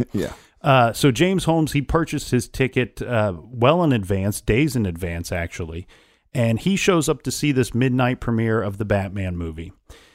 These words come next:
Speaker 2: And shortly into the movie, this is all a plan that he has put together well in advance, and he's
Speaker 1: Mm-hmm.
Speaker 2: geared himself up for this attack, uh, to these, these innocent people that have no idea what they're about to
Speaker 1: Yeah, I,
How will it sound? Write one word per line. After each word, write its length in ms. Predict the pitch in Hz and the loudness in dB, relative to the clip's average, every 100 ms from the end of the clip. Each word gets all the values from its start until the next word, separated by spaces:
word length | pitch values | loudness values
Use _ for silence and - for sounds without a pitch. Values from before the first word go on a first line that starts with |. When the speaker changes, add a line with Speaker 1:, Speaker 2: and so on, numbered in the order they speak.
| _ _ - | _ _ -6
Speaker 2:
And 400 | 156 127 127 117 - _ | 0 2 2 0 -4 _
shortly 720 | - - 185 208 202 190 165 - | -10 2 6 6 4 0 0 0
into 360 | 160 156 - 139 | 4 4 2 2
the 100 | 127 | 4
movie, 600 | 139 151 104 82 - _ _ _ - | 6 4 2 -4 -10 _ _ _ 0
this 200 | 147 208 | 2 2
is 120 | 180 | 0
all 280 | 180 185 165 | 2 4 2
a 40 | |
plan 380 | - - 165 160 | 2 0 2 2
that 160 | 127 - | 0 -2
he 240 | - 160 | -4 0
has 100 | 135 - | 0 0
put 240 | - 151 | -2 -2
together 520 | 117 120 123 113 101 - | 0 0 2 2 -2 -2
well 340 | 107 120 143 | 0 2 2
in 100 | 139 | 2
advance, 720 | 127 101 98 90 73 - - - | 0 -2 -4 -4 -8 -12 -14 -8
and 140 | 117 87 | -2 0
he's 160 | 80 | 2
Speaker 1:
Mm-hmm. 80 | 76 | 2
Speaker 2:
geared 260 | 113 139 139 | 2 4 4
himself 400 | 127 - 123 - | 2 2 0 2
up 200 | 117 - | 0 -2
for 340 | - 107 92 | -4 0 0
this 320 | 92 - 98 101 | -2 -2 -2 -4
attack, 600 | - 117 110 87 - - _ _ _ - | -4 -2 0 -2 -8 -20 _ _ _ -6
uh, 340 | 113 95 95 - | -2 -2 -4 -2
to 260 | 127 107 | 0 0
these, 480 | 104 113 101 92 - 127 - | 0 0 -2 -4 -10 -16 -6
these 300 | 113 104 - - | -4 -4 -6 0
innocent 420 | 143 135 143 110 | 2 2 0 2
people 300 | 147 151 127 | 2 4 2
that 120 | 107 | 2
have 180 | 123 110 | -2 2
no 200 | 123 127 | 2 2
idea 720 | 117 95 - 139 120 85 - _ _ _ _ _ - | 0 0 2 4 4 0 -6 _ _ _ _ _ -2
what 260 | 127 131 | 0 2
they're 180 | 131 107 | 2 2
about 320 | 98 104 104 | 2 0 0
to 140 | - 107 | 0 4
Speaker 1:
Yeah, 200 | 92 | 4
I, 80 | - | 4